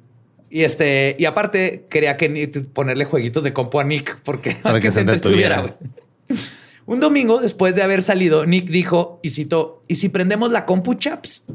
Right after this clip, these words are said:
Speaker 1: A ver si John no escribió algo más", refiriéndose a John el guitarrista, que era el
Speaker 2: Ujú.
Speaker 1: que siempre le echaban la culpa.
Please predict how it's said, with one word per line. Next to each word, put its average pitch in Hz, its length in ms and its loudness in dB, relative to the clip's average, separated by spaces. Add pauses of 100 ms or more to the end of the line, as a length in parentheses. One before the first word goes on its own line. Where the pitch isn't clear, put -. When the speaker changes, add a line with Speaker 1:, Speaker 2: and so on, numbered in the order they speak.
(100)
Speaker 1:
A 151 120 -2
ver 160 160 0
si 180 200 -4
John 175 300 0
no 160 140 -4
escribió 160 340 -2
algo 156 180 0
más", 175 300 -4 (400)
refiriéndose 127 460 -4
a - 40 -4
John 117 120 -2
el 135 80 -4
guitarrista, 170 440 -4
que 123 100 -2
era 110 100 2
el 107 80 2
Speaker 2:
Ujú. 101 80 0
Speaker 1:
que 113 60 -6
siempre 113 240 -8
le 107 40 -8
echaban 110 160 -10
la 113 60 -10
culpa. - 200 -16